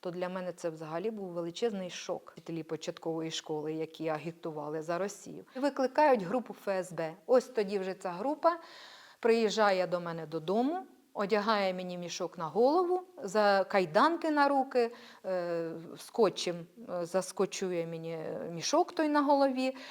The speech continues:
робить обшук у приміщенні мого, моєї будівлі, закидають мене у машину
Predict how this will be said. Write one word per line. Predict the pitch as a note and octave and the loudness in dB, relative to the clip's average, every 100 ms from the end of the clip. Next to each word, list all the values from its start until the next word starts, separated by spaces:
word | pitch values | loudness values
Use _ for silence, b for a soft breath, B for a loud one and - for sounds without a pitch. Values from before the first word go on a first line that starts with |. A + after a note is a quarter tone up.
| B B | B B
робить | F#3 A3+ G3+ G3+ - | 4 4 4 -2 2
обшук | A3+ F#3+ - F#3+ - | 4 4 2 -2 -2
у | G3+ F#3 | -6 -6
приміщенні | - G3 F#3+ F3 - E3+ D#3+ D#3+ | -8 -4 -4 -4 -6 -6 -8 -8
мого, | E3 D#3+ F3 | -8 -4 -4
моєї | F3+ F3+ E3 D#3+ | -2 -4 -4 -6
будівлі, | D#3+ F3 D#4+ E4 E4 E4+ - _ _ _ _ _ B B B | -8 0 2 4 2 -2 -16 _ _ _ _ _ B B B
закидають | F3 G#3+ A3 G#3+ G#3+ F#3 F3 - | -4 -2 0 4 6 6 2 -4
мене | F3+ F3 F3 D#3+ - | -8 -6 -4 -4 -4
у | - E3+ D#3+ D#3 D#3 - - _ _ _ G#3 - | -4 -4 -4 -8 -10 -16 -20 _ _ _ -20 -6
машину | F#3 F#3 F4+ F4+ | -4 0 0 0